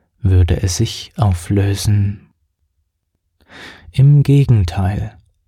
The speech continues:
das Ego hat sehr große Angst vor der Liebe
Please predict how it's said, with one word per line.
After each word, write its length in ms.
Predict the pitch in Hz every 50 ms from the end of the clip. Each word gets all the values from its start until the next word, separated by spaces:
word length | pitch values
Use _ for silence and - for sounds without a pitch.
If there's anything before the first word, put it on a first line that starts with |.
| _ _
das 200 | - - - -
Ego 500 | - - 120 117 117 - 127 135 147 143 - - - - - - -
hat 200 | - 139 143 -
sehr 200 | - 139 131 123
große 640 | - - - 131 143 175 175 160 - 120 104 85 127
Angst 380 | 110 107 107 101 90 85 -
vor 180 | - - 101 95
der 140 | 98 98 98
Liebe 520 | 98 101 101 98 90 - 98 98 107 -